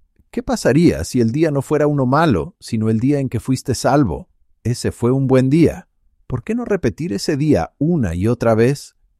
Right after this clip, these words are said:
Imagínate volver a revivir ese hermoso día en que conociste a Jesús y supiste que tus pecados fueron perdonados. ¿No sería genial?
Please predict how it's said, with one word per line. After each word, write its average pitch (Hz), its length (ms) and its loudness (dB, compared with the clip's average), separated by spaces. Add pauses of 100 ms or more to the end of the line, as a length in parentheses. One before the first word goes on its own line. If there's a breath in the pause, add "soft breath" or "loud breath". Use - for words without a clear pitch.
(120)
Imagínate 202 640 -4
volver 160 340 2
a 156 80 2
revivir 131 720 2
ese 175 300 -2
hermoso 175 520 -2
día 175 440 0
en 117 160 -4
que 120 100 -8
conociste 127 580 -6
a 185 60 -4
Jesús - 640 -4 (140)
y 120 80 -6
supiste 110 560 -8
que 120 100 -6
tus - 240 -6
pecados 98 680 -4
fueron 95 440 -4
perdonados. 95 800 -4 (280)
¿No 190 140 -8
sería 220 320 -2
genial? 185 560 2